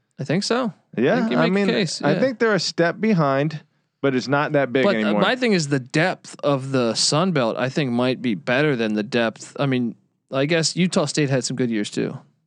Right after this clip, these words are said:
Speaker 2: Yeah.
Speaker 1: But
Speaker 2: It's at least,
Speaker 1: I'm
Speaker 2: at least
Speaker 1: just saying, like,
Speaker 2: competitive.
Speaker 1: this conference, I mean, with Georgia Southern, 'cause that's your fourth team is Georgia Southern.
Speaker 2: Yeah. Oh, that, that's a solid ass, uh, number
Speaker 1: Yeah.
Speaker 2: four there. Then
Speaker 1: Yeah.
Speaker 2: Georgia State's coming up.
Speaker 1: Yeah.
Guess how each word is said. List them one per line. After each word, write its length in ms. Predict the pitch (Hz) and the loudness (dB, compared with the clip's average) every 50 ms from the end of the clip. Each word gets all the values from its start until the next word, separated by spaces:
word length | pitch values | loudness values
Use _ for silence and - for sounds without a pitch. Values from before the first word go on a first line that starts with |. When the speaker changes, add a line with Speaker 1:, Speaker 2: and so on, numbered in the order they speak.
| _ - | _ -2
Speaker 2:
Yeah. 260 | 123 117 101 92 95 - - _ _ _ _ _ _ _ _ _ _ _ _ _ _ _ | 0 2 2 2 0 -4 -10 _ _ _ _ _ _ _ _ _ _ _ _ _ _ _
Speaker 1:
But 320 | - 170 156 147 127 - _ _ _ _ _ _ _ _ _ _ _ _ _ _ _ _ - | 0 0 2 2 0 -4 _ _ _ _ _ _ _ _ _ _ _ _ _ _ _ _ -8
Speaker 2:
It's 160 | 123 104 - | -6 -2 0
at 100 | 135 127 | 0 2
least, 360 | 127 156 175 170 - - - | 2 2 2 2 0 0 0
Speaker 1:
I'm 100 | 165 185 214 | 0 2 2
Speaker 2:
at 40 | |
least 100 | 165 196 214 | 4 2 2
Speaker 1:
just 100 | - - | 2 4
saying, 200 | 214 208 202 202 | 2 2 4 4
like, 160 | 180 170 165 | 4 4 2
Speaker 2:
competitive. 140 | 156 151 185 | 2 2 2
Speaker 1:
this 160 | 214 208 - | 0 0 0
conference, 580 | - 220 214 233 240 - 190 160 151 143 - 156 | 0 0 2 2 0 0 0 0 0 0 0 0
I 120 | 143 147 | 2 2
mean, 180 | 151 147 143 143 | 4 2 2 2
with 120 | 143 143 | 2 2
Georgia 280 | - 175 214 220 175 147 | 2 2 2 2 2 0
Southern, 580 | - - 165 170 220 196 156 131 123 120 113 _ _ _ _ _ - | 0 2 2 2 2 2 0 0 0 -2 -4 _ _ _ _ _ -6
'cause 160 | - 180 151 | -2 0 2
that's 220 | 147 190 226 - - | 2 2 0 0 0
your 80 | 190 156 | -2 0
fourth 280 | - 190 196 190 - | 2 2 2 2 0
team 280 | - - 196 196 170 160 | 0 0 0 0 2 0
is 80 | 120 120 | -2 0
Georgia 280 | 139 156 160 139 117 | 2 0 2 2 0
Southern. 440 | - - 156 147 120 110 98 98 - _ _ - | 0 0 0 2 0 0 -4 -4 -8 _ _ -2
Speaker 2:
Yeah. 240 | 120 107 - - - - - _ _ _ _ _ _ | 0 0 0 -2 -6 -10 -18 _ _ _ _ _ _
Oh, 140 | - 139 123 | 0 0 2
that, 180 | 113 117 113 - | 2 0 -2 0
that's 220 | 135 143 143 - | -2 -2 -2 -4
a 60 | 143 | -6
solid 400 | - - 151 139 135 135 131 127 | -4 -2 0 2 2 2 2 2
ass, 260 | 123 120 110 107 - - | 2 0 0 -2 -2 -2
uh, 260 | 113 107 98 95 - _ _ _ _ _ _ - | 0 0 0 -2 -4 _ _ _ _ _ _ -4
number 160 | 120 123 165 151 | -2 0 0 0
Speaker 1:
Yeah. 120 | 127 101 | 0 0
Speaker 2:
four 180 | 131 135 123 107 | 0 -2 -2 -2
there. 200 | 95 90 90 - - - - - | -2 -6 -8 -10 -16 -20 -20 -6
Then 160 | - - - 123 | -2 0 0 0
Speaker 1:
Yeah. 60 | 95 | 2
Speaker 2:
Georgia 300 | 123 135 147 151 135 131 | 2 2 2 2 0 -4
State's 380 | - - 147 139 151 143 - | -4 -2 0 0 0 -2 -4
coming 280 | - - 147 139 123 113 | -2 -2 0 0 2 2
up. 240 | 120 139 165 175 - 165 | 2 2 2 0 0 0
Speaker 1:
Yeah. 360 | 143 160 170 160 139 110 | 0 0 2 0 0 -4